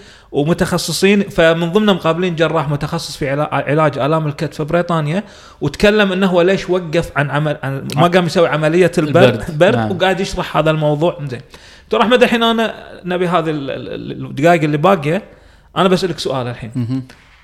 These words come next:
Speaker 1: سواء حق، آم، قاعد يسمعونا فيزيوثيرابيست، مدربين أو مرضى، واحد يقول لك: "عطني الزبدة"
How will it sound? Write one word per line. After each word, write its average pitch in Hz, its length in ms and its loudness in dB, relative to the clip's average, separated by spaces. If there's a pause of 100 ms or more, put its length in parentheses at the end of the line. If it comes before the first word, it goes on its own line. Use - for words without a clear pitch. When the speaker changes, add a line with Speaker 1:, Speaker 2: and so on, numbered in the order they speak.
(320)
Speaker 1:
سواء 170 240 4
حق، 151 200 -4 (880)
آم، 123 200 -6 (300)
قاعد 147 120 2
يسمعونا 147 380 -2
فيزيوثيرابيست، 156 840 -4 (360)
مدربين 151 540 0 (140)
أو 135 140 -2
مرضى، 117 320 -8 (320)
واحد 185 200 4
يقول 208 140 2
لك: 208 160 -4 (180)
"عطني 170 180 -12
الزبدة" 127 440 -10